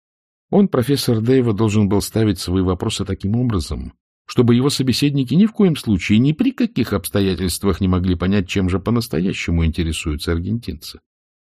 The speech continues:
Более того, Гутиеррес разработал точный план дезинформации — выполнение которого должно было дать возможность испанцам и тем, кто с ними связан, прийти к выводу, что Перрон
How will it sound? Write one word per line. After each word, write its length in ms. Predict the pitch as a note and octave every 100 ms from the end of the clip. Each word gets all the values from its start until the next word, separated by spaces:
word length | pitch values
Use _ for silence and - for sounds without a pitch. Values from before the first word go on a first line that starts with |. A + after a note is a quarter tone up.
| -
Более 240 | C3+ F3+
того, 220 | - F2+
Гутиеррес 580 | F2+ F2 G2+ B2+ B2 -
разработал 640 | F#2+ G2+ F#2+ A2 A#2+ A2
точный 480 | F#2+ B2 - - A2+
план 340 | - A#2+ A2+
дезинформации — 1000 | F2 G2 A2+ G#2 A#2 B2+ A2 - C#2+ C2 - _ _ -
выполнение 580 | A2 G#2+ G2 A#2+ D3+ F2
которого 460 | - E2 F2 D#2+
должно 380 | D#2+ F2+ F2+ G#2+
было 220 | G#2 G2+ F#2+
дать 240 | G#2 -
возможность 640 | F#2+ F2 G#2 F#2+ G2 - F2+
испанцам 760 | - - C3+ C3+ - C#2+ B1+ - _ _
и 180 | F#2 E2+
тем, 260 | - G2+
кто 180 | D#2+ -
с 120 | E2+
ними 180 | F2+ D#2+
связан, 500 | C#2 E2 D#2+ G2 D#3+ - _
прийти 320 | - A#3 A#2 F3+
к 100 | -
выводу, 320 | E3 C#3+ B2
что 180 | - G#2
Перрон 680 | - A2 C3+ D3+ A2 D#2